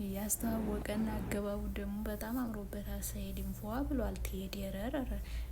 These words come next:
ግን አንዴ ጥያቄ ማለት ነው ያ ሁላ ሻንጣ ለምንድን ነው ግን ያ ሻንጣ ማለት ነው እንዴ? አልገባኝም አሁንስ ማለት ነው። አሁን አንደኛው ሻንጣ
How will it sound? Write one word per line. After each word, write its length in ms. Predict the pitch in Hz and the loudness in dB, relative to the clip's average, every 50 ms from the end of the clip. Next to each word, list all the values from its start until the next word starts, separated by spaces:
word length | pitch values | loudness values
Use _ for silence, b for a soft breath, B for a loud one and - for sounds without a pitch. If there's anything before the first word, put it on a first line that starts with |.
| - - | -2 0
ግን 160 | - 226 220 214 | 0 2 2 2
አንዴ 200 | 208 208 208 208 208 | 2 0 0 0 0
ጥያቄ 340 | - 202 202 202 208 202 - 226 | -2 -2 -2 0 -2 -2 0 0
ማለት 340 | 214 208 202 196 196 202 - | 0 0 0 -2 -2 -2 -2
ነው 120 | 220 214 | -2 0
ያ 140 | 214 220 226 | 2 2 2
ሁላ 240 | 220 226 214 208 208 208 202 | 2 2 2 2 2 2 2
ሻንጣ 380 | - - 214 208 208 208 - 208 208 202 202 - B B B B B B B B B B B B | 0 0 2 0 0 0 0 -2 -2 -4 -4 -4 B B B B B B B B B B B B
ለምንድን 480 | 240 240 269 247 240 220 208 208 202 202 | 6 8 10 10 10 8 8 6 2 2
ነው 140 | 208 208 208 | 2 0 0
ግን 220 | - - 247 277 285 | 0 4 6 6 8
ያ 140 | 240 220 208 208 | 6 6 4 2
ሻንጣ 360 | 196 - - 202 202 202 202 - 202 208 | 0 0 2 2 2 2 2 0 0 0
ማለት 340 | 220 208 208 202 208 - - | 0 0 -2 -2 -2 -2 -2
ነው 120 | 202 202 214 | 0 0 2
እንዴ? 160 | 226 233 233 302 330 349 | 4 4 6 6 6 6
አልገባኝም 720 | 311 320 311 285 311 302 247 233 233 220 214 208 214 208 208 | 6 6 6 4 4 4 2 2 2 4 4 4 4 4 4
አሁንስ 340 | 208 208 214 208 208 - - 208 | 4 2 2 4 4 4 4 2
ማለት 300 | 185 185 185 190 185 - | 2 0 -2 -2 -2 -2
ነው። 120 | 208 202 - B B B B B B - | -2 -4 -4 B B B B B B -2
አሁን 220 | 233 220 226 226 226 | 0 0 2 4 4
አንደኛው 460 | 226 226 220 220 - 220 220 220 214 214 | 4 2 2 0 0 0 2 2 2 2
ሻንጣ 300 | - - 104 - - | 0 0 0 -2 -2